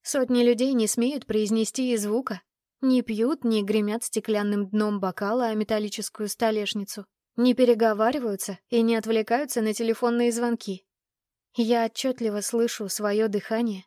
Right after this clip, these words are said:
и шумное дыхание Ника. А для неё не существует гравитации.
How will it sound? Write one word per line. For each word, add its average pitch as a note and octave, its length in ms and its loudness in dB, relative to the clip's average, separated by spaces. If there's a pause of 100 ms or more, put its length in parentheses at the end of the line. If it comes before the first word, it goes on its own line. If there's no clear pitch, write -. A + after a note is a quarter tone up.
и A3+ 160 2
шумное A3 460 -2
дыхание G#3+ 520 0
Ника. G3 360 -4 (1080)
А A3+ 140 4
для A#3+ 160 4
неё C4 360 4
не C#4+ 160 2
существует C4+ 680 -2
гравитации. G#3+ 800 -2